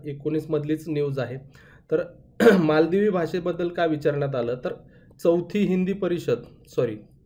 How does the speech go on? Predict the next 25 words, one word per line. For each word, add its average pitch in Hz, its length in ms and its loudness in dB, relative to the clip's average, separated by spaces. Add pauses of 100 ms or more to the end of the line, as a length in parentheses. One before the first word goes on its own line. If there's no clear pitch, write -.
(100)
चौथी 160 360 2
हिंदी 175 280 0
महासागर 175 500 -4
परिषद 170 440 -4 (400)
माले 170 420 2
या 165 120 4
ठिकाणी 147 380 -2
पार 139 220 -2
पडली. 104 340 -10 (380)
मालदीवमधील 139 720 -2
माले 143 560 -4 (200)
या 131 60 -4
ठिकाणी 135 400 -6
पार 143 340 -4
पडली 123 360 -4
आहे. 131 100 -6 (360)
त्याचा 143 180 -2
संबंध 147 400 -2
लावून 147 260 0
मालदिवी 139 540 -2
भाषेचं 135 600 -6
दुसरं 135 300 -6
नाव 135 140 -6
विचारलेलं 120 500 -8
आहे. 92 80 -16